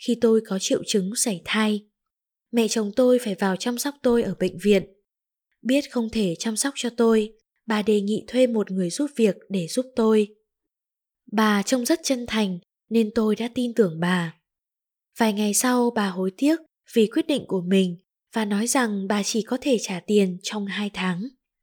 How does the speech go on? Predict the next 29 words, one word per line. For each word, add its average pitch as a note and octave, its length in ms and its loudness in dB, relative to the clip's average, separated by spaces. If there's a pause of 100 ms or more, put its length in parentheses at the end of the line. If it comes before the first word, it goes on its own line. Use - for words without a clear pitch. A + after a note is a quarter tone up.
(640)
Và A3+ 180 2
chúng A3+ 200 -6
tôi C4+ 260 4
phải B3 180 -2
trả F#3+ 320 -4
cho A#3+ 180 -6
thời G3+ 200 -4
gian G#3+ 260 -4
còn G3 200 -4
lại. F3+ 380 -2 (680)
Chồng F#3 320 -4
tôi A3 360 2
thì G#3+ 100 0
không A#3 220 -6
nói G#3 200 -4
gì A#3 260 -2
cả. F#3+ 340 -2 (560)
Tôi G#3 260 0
lại G3 200 -4
cảm F#3 200 -4
thấy F#3 160 -4
bất C#4+ 240 -4
bình F#3 260 4
trong A3 260 -6
tâm. A3 280 2 (580)
Tôi A3+ 220 2
không C4 200 -8
thể A#3 160 0
ngủ F3+ 420 0